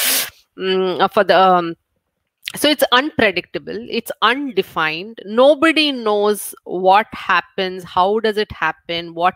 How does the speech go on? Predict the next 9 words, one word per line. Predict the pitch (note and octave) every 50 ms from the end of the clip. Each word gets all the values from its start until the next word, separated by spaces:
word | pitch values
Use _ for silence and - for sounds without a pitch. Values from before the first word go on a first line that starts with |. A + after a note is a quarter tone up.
| _ - -
transpires, | E3+ - - - - - _ - C#3+ B2+ - - - - -
right? | F3 F3+ G3+ A#3
It's | A#3+ - -
like | - B3 A#3+ -
a | A#3+ - -
tragedy | - G3 F3+ F3+ F3 G3 F3+ G3+ G3
that | F#3 F#3 F3 -
hits | - - G3 F#3+ - - - -
you, | F3 D3+ D#3 E3+